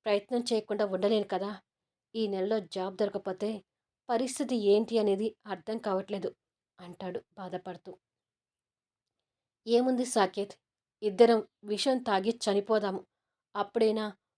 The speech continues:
వాడి పంతం వదులుతాడేమో," అంటుంది. సాకేత్ తన మాటలకు మౌనం వహించి ఉంటాడు. "సరే సాకేత్,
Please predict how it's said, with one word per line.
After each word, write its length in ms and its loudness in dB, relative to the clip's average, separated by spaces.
వాడి 180 2
పంతం 440 -2
వదులుతాడేమో," 680 0
అంటుంది. 440 -10
సాకేత్ 440 -4
తన 200 -8
మాటలకు 500 -6
మౌనం 340 -2
వహించి 380 -8
ఉంటాడు. 360 -4
"సరే 280 0
సాకేత్, 440 -4